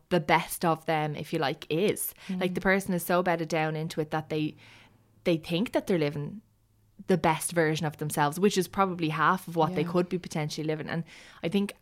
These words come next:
Speaker 1: uh, you know, as a friend, maybe, like, okay, put it this way. If you, if you saw a relationship like that now in one of your friends and you just thought, "Look,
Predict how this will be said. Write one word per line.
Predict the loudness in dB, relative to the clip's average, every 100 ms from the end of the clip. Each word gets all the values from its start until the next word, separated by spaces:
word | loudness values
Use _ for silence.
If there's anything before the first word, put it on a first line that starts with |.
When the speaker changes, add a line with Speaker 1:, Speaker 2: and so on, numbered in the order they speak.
| _ -2
Speaker 1:
uh, | 0 2
you | 0
know, | 0 0 -2 -10 -4
as | -2 -2
a | -4
friend, | -4 0 0 2 0 0
maybe, | 0 0 -2 -6 -8 -14 _ _ _ _ -4 0
like, | 2 2
okay, | 0 0
put | 0
it | 0
this | 0 0
way. | -2 -2 -10 -20 -20 _ _ _ _ _
If | 6 6 6
you, | 4 4 2
if | 0
you | 2 4 4 2 -2
saw | 0 4 6
a |
relationship | 4 2 0 -4 -2
like | -2 -2
that | -2
now | -2 -2
in | -2
one | -2 -4
of | -2
your | -2
friends | -2 -6 -6 -4
and | -2
you | -2
just | -2 -4 -4
thought, | -2 0 -2
"Look, | -4 -6